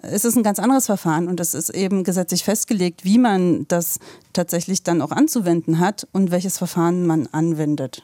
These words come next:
ja, mit dem ganzen potenziell infektiösen Erregern umgeht. Und dementsprechend, äh, ist das eigentlich der Beruf des Desinfektors auf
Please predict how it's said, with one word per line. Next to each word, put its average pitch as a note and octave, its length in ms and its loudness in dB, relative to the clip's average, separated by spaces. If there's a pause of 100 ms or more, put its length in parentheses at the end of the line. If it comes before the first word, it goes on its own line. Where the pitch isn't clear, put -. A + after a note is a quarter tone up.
ja, D3 220 -2
mit F#3+ 200 -2
dem D3+ 220 -2
ganzen E3 480 0
potenziell E3+ 800 -4
infektiösen F3 880 -4 (320)
Erregern G#3 540 0
umgeht. G#3 520 2 (540)
Und F#3+ 360 0
dementsprechend, G#3 920 0
äh, F#3+ 240 -2 (220)
ist - 200 -4
das G3 200 0
eigentlich G#3 420 -2
der F#3 140 0
Beruf G3 340 -4
des G#3+ 220 -2
Desinfektors D#3+ 1080 -2
auf D#3 420 -4